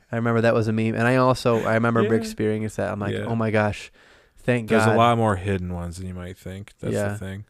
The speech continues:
Speaker 1: Elden Ring, they're, they're
Speaker 2: They're
Speaker 1: sorta
Speaker 2: literally,
Speaker 1: hidden, but,
Speaker 2: they're,
Speaker 1: like,
Speaker 2: they're literally everywhere.
Speaker 1: the main one is, like, there's fucking
Speaker 2: Mm-hmm.
Speaker 1: thousands.
Speaker 2: Yep.
Speaker 1: There's a million
Speaker 2: Yep.
Speaker 1: billion, which I'm not complaining about.
Speaker 2: It's great. No, not complaining at all.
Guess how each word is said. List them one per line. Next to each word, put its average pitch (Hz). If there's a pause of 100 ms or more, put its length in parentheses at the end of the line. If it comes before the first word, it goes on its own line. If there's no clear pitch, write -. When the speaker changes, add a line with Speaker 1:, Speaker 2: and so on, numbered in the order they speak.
Speaker 1:
Elden 107
Ring, 104
they're, 101
they're 101 (220)
Speaker 2:
They're 101
Speaker 1:
sorta 104
Speaker 2:
literally, 95
Speaker 1:
hidden, 92
but, 101
Speaker 2:
they're, 95
Speaker 1:
like, 92
Speaker 2:
they're 92
literally 90
everywhere. 87
Speaker 1:
the 110
main 107
one 107
is, 104
like, 98
there's 107
fucking 101 (400)
Speaker 2:
Mm-hmm. 95
Speaker 1:
thousands. 87
Speaker 2:
Yep. 95 (320)
Speaker 1:
There's 107
a 104
million 104
Speaker 2:
Yep. 107
Speaker 1:
billion, 110
which 110
I'm 120
not 123
complaining 113
about. 117
Speaker 2:
It's -
great. 120
No, 104 (180)
not 95
complaining 101
at 101
all. 98